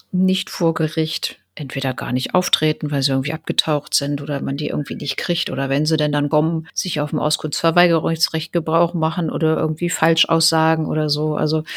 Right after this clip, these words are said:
dann ist das auch gar nicht mal so einfach, da als Gericht, äh,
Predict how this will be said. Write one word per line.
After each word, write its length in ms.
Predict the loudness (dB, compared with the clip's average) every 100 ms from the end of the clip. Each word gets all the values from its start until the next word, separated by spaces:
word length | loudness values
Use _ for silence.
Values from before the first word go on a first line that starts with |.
| -10 -10 -14 -12
dann 720 | -4 -4 -6 -20 -18 -16 -8
ist 180 | 0 0
das 140 | 0
auch 200 | -4 -6
gar 180 | -2 0
nicht 180 | 0 2
mal 140 | 4
so 120 | 4 2
einfach, 420 | 0 -4 -4 -2
da 200 | 0 2
als 240 | 0 -2
Gericht, 520 | -4 -6 -6 -6 -6
äh, 240 | -2 0